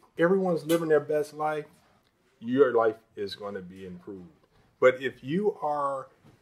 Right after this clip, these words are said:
allowing the top one percent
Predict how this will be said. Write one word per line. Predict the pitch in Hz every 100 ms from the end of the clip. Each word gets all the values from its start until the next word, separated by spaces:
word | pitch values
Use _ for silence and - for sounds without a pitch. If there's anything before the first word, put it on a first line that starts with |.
| -
allowing | 117 123 143 165 165 160 135
the | 117 107 107 - -
top | - 147 156 -
one | 113 127 156
percent | 156 151 - 127 120